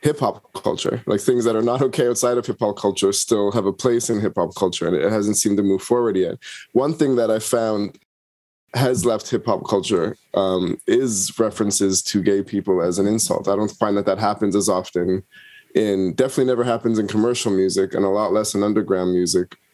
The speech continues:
So the fact that it happened just recently is kinda surprising. And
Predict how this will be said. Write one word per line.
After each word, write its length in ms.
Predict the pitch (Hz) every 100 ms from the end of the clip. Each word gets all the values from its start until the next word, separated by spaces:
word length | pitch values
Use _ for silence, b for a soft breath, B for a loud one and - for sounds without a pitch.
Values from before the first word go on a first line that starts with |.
| _ -
So 160 | - 113
the 100 | 110
fact 220 | 127 131
that 100 | 123
it 100 | 117
happened 560 | 123 110 107 104 95 - _ _ _ _ -
just 160 | 110 123
recently 360 | 170 156 120
is 120 | 110
kinda 220 | - 107 101
surprising. 580 | 87 120 113 82 - - B B -
And 360 | 110 104 98